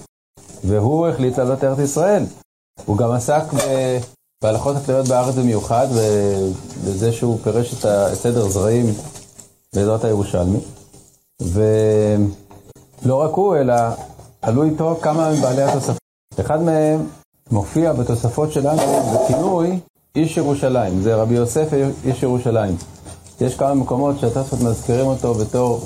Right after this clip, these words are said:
בשמו, ושמו היה רבי יוסף קלצון, ומקומות אחרים מזכירים אותו בכינוי איש ירושלים.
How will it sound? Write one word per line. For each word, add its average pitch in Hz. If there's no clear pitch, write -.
בשמו, 117
ושמו 110
היה 123
רבי 110
יוסף 113
קלצון, 123
ומקומות 110
אחרים 156
מזכירים 147
אותו 147
בכינוי 139
איש 151
ירושלים. 131